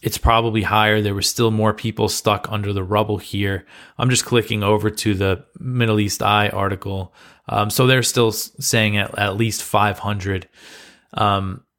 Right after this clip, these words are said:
it's just a horrific scene if you look at the pictures there. Uh, I mean, just unimaginable, uh, situation there for the people. Oh, I have the quote in here from, uh, Erdogan.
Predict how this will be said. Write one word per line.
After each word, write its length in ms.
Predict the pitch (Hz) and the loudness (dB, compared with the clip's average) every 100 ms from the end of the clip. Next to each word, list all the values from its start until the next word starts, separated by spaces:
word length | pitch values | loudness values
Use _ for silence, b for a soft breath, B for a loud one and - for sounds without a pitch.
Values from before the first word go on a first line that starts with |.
| _ _ _ - | _ _ _ -6
it's 120 | - | 0
just 200 | 156 139 | 2 2
a 60 | |
horrific 500 | 113 117 110 104 104 | 2 4 4 2 -2
scene 280 | - 107 104 | -2 -2 -2
if 120 | 98 | -2
you 100 | 110 | 0
look 160 | 107 104 | 2 0
at 80 | 101 | -2
the 80 | - | -2
pictures 460 | 110 101 110 90 | -2 0 0 2
there. 420 | 98 98 92 - | 4 4 2 0
Uh, 200 | 101 90 98 | -2 0 0
I 60 | |
mean, 180 | 104 101 | 0 0
just 200 | 101 - | 0 0
unimaginable, 1000 | - 104 95 92 92 95 90 90 87 - | 0 2 2 2 2 0 0 -2 -4 -6
uh, 480 | - 90 92 95 - - _ _ _ _ _ _ _ _ | -6 -4 -4 -6 -8 -16 _ _ _ _ _ _ _ _
situation 680 | - - - 90 87 87 104 | -2 0 2 2 2 0 0
there 180 | 95 95 | -2 -2
for 140 | - 104 | -2 -6
the 80 | |
people. 520 | - 98 95 104 - B B B - | -2 -4 0 -2 -2 B B B -2
Oh, 120 | 120 | 0
I 80 | 110 | 2
have 160 | 127 | 0
the 80 | 113 | -2
quote 320 | - 117 110 | -2 2 2
in 100 | 107 | 0
here 240 | 98 107 101 | -2 -2 -2
from, 380 | - 101 101 98 | -4 -6 -4 -4
uh, 160 | 98 | -4
Erdogan. 640 | - 117 120 107 104 104 | 0 0 2 0 0 -2